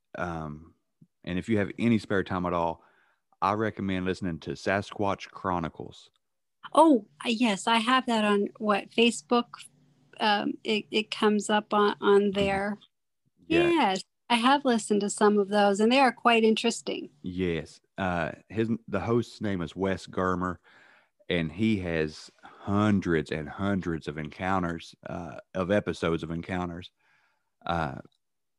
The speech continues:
Speaker 1: it'll, they'll, some of them just blow your mind. So I just, if I would recommend any one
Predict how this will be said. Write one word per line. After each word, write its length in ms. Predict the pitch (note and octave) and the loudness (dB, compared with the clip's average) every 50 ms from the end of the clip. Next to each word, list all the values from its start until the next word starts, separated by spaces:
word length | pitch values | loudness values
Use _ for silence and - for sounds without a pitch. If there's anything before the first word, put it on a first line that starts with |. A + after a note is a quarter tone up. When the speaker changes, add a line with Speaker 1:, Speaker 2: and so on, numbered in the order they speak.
| _ _ | _ _
Speaker 1:
it'll, 400 | - D#2 F2+ E2+ - G2 A2 G#2 | -6 -4 -2 -2 0 2 2 2
they'll, 220 | F#2+ F2 G2+ G#2+ G#2 | 4 4 2 2 2
some 160 | - A#2+ A#2+ | 2 2 2
of 100 | A#2+ G2 F2 | 2 2 2
them 120 | E2 D2+ | 0 -2
just 180 | D#2+ D#2+ D#2 D#2+ | -4 -6 -4 -2
blow 140 | E2+ E2 D#2+ | 0 0 0
your 160 | D#2 C#2+ C#2+ | 0 -2 -2
mind. 340 | D2 D2 C#2 C2 C2+ C#2+ - _ _ _ _ _ _ _ _ _ _ | -4 -4 -4 -6 -8 -12 -16 _ _ _ _ _ _ _ _ _ _
So 180 | - - D2+ D#2 | -4 0 0 0
I 60 | E2+ | 2
just, 320 | E2+ F2 E2 - - - _ _ _ _ _ _ - | 0 -2 -4 -6 -10 -20 _ _ _ _ _ _ -6
if 100 | F2 E2+ | 0 2
I 80 | G2 G2 | 4 4
would 120 | F#2+ F#2 | 4 4
recommend 560 | F#2+ F#2+ - - F#2 F#2 F#2 F2+ F2 E2 - - _ - - | 4 2 2 2 2 2 2 2 2 0 -4 -8 _ -4 -2
any 240 | G2+ G2 G2 F#2+ F#2+ | 0 2 2 0 0
one 420 | F2+ F#2 G2 F#2+ F2+ F2 E2+ | 0 0 0 0 0 -2 -4